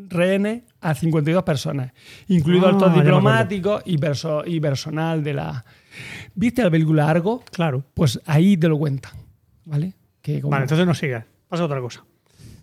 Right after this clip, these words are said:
Speaker 1: ¿Paso? ¿Paso? Yo si quieres paso.
Speaker 2: <laughs> No, no, no.
Speaker 1: Bueno... El movimiento islamista reta a la opinión pública internacional desde el primer momento, mm, mostrando rehenes indefensos. Eso es muy de los, <laughs> de los islamistas, mostrar i-, rehenes indefensos y cortarle la cabeza. En este caso no llegaron a cortársela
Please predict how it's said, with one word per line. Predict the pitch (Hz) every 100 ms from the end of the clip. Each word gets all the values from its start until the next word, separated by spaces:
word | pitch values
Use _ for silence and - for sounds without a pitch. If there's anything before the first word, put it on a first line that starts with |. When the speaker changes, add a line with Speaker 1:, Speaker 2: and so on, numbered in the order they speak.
| -
Speaker 1:
¿Paso? | 170 277 - - -
¿Paso? | - 156
Yo | 226 151
si | 151
quieres | 170 160
paso. | 202 165 127 113
Speaker 2:
<laughs> | -
No, | 147 147 160
no, | 143
no. | 151 - -
Speaker 1:
Bueno... | 180 156 120 _ _ - - _ 180
El | 170
movimiento | 170 175 170
islamista | 185 175 190 226 - 202
reta | 175 170 165
a |
la | 165
opinión | 156 160 170
pública | 160 233 220 202
internacional | 185 196 160 208 208 208 196
desde | 170
el | 156
primer | 160 170
momento, | 170 190 208 - 185 190 -
mm, | 180 165 156 147 139 143 147
mostrando | 151 156 131 170 165
rehenes | 156 156 165
indefensos. | 160 156 147 175 170 151
Eso | 165
es |
muy | 160 165
de | 160
los, | 147 143 135 131 135 -
<laughs> | - -
de |
los | 185
islamistas, | 160 151 170 180 - 151
mostrar | 143 151 - 190
i-, | 175 170 175 190
rehenes | 156 160 180 165
indefensos | 165 139 170 - - 180 170
y | 147
cortarle | 151 139 156 151
la | 139
cabeza. | 135 131 160
En | 175
este | 202
caso | 190 190
no | 175
llegaron | 170 170 170
a |
cortársela | 156 160 160 175